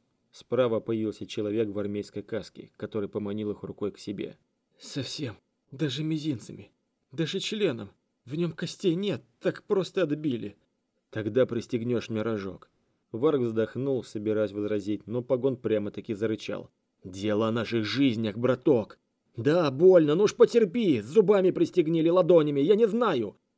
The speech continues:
Тебе придется это сделать, или конец обоим!» «Попробую».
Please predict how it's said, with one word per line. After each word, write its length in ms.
Тебе 340
придется 560
это 160
сделать, 460
или 160
конец 420
обоим!» 480
«Попробую». 500